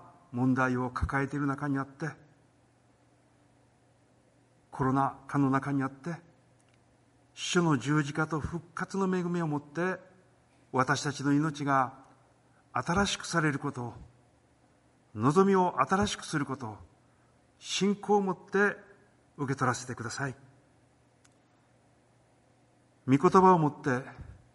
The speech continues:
聖霊が一週間の歩みを始めるに際しての整えを与えてくださいますように。この朝も、礼拝に使えるものを強めてください。互いに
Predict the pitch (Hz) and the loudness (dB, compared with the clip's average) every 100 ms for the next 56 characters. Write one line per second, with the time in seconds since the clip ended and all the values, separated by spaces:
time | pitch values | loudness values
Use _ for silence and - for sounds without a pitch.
0 | _ _ _ _ - - 170 170 170 160 | _ _ _ _ -6 4 6 8 6 6
1 | 156 - 185 180 160 147 147 143 151 170 | 4 2 2 2 2 2 2 2 2 -2
2 | - - - _ _ _ - 147 151 160 | -6 -16 -20 _ _ _ -6 -4 0 -2
3 | 151 139 160 156 - 151 180 147 - - | -2 -4 -4 -4 -4 -4 -4 -6 -14 -20
4 | - 147 196 220 190 170 202 110 117 127 | -12 -8 -4 -4 -4 -4 -6 -6 -6 -6
5 | 123 131 135 143 147 156 - 180 151 - | -8 -8 -8 -8 -8 -8 -10 -10 -10 -14
6 | _ _ _ _ _ _ _ _ _ _ | _ _ _ _ _ _ _ _ _ _
7 | _ _ _ _ _ _ _ _ _ _ | _ _ _ _ _ _ _ _ _ _
8 | _ _ _ _ _ _ _ 147 135 127 | _ _ _ _ _ _ _ 2 2 4
9 | 131 151 180 - - - - - - - | 2 0 0 -6 -18 -20 -20 -20 -20 -20
10 | - _ _ _ _ _ _ _ _ - | -20 _ _ _ _ _ _ _ _ 0
11 | 131 139 127 135 143 143 151 151 156 156 | 4 4 6 6 4 4 2 4 2 2
12 | 139 - 151 160 147 120 127 - 131 - | 0 -2 -2 -2 -4 -8 -10 -8 -10 -14
13 | _ _ _ _ _ _ _ _ _ _ | _ _ _ _ _ _ _ _ _ _
14 | _ _ _ - 135 151 156 190 233 | _ _ _ -4 0 2 2 0 -2